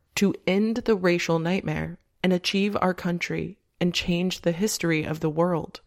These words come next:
And again, I'll have access to that essay linked in the show notes. But I'll leave you with my favorite quote,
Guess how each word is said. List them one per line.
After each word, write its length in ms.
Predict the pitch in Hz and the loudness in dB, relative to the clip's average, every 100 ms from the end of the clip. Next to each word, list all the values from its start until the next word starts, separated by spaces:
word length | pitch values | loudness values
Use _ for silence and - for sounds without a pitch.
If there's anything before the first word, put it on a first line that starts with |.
| _ - | _ -4
And 100 | - | 0
again, 380 | 165 170 165 160 - | 2 2 2 2 2
I'll 160 | 165 | 2
have 160 | 170 160 | 2 0
access 480 | 160 165 - 156 - | -2 -2 -2 -4 0
to 100 | 151 | 0
that 200 | 156 - | 0 -2
essay 460 | 180 175 170 165 160 - | -4 0 2 2 0 -2
linked 320 | 175 175 - | -2 -2 -4
in 80 | 160 | -2
the 100 | 160 | 0
show 200 | 170 165 | 0 0
notes. 420 | 160 156 - - _ _ - _ - | 0 -2 -8 -18 _ _ -20 _ 2
But 260 | 170 160 - - _ _ | 2 2 -4 -20 _ _
I'll 160 | - 180 | 0 0
leave 240 | 190 190 | 2 0
you 160 | 202 196 | 0 0
with 300 | 190 175 - | 0 -4 -4
my 120 | 165 | -4
favorite 400 | - 160 165 160 | 2 4 4 0
quote, 300 | - 160 165 | 0 -2 -2